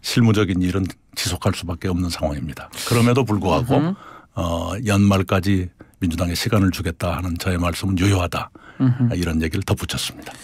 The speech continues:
Speaker 2: 그러면 연말, 연말
Speaker 1: 네.
Speaker 2: 얼마 안 남았습니다.
Speaker 1: 네.
Speaker 2: 이제 곧 진짜 한 십 일도 안 남은 상황인데, 연말까지 어떠한 변화, 어떠한 결단이 우리 대표님을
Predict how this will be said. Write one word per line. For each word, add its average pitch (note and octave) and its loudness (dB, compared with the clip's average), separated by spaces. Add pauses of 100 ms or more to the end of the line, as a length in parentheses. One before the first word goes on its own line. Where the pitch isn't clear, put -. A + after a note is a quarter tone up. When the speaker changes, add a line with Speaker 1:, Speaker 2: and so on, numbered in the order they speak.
(340)
Speaker 2:
그러면 B2+ 0
연말, C3 4 (180)
연말 A#2+ 2
Speaker 1:
네. - -
Speaker 2:
얼마 F3 6
안 G#2+ 2
남았습니다. A2+ 0
Speaker 1:
네. A2 -4
Speaker 2:
이제 C#3 -2
곧 - -2
진짜 C#3+ 0
한 B2+ 4
십 G#3+ -4
일도 E3+ 0
안 A2 0
남은 C#3 4
상황인데, B2+ 2 (640)
연말까지 E3 4
어떠한 D4 2 (840)
변화, C#3+ 4 (580)
어떠한 C#4 2
결단이 C#3 2 (420)
우리 C#3 6
대표님을 B2+ 2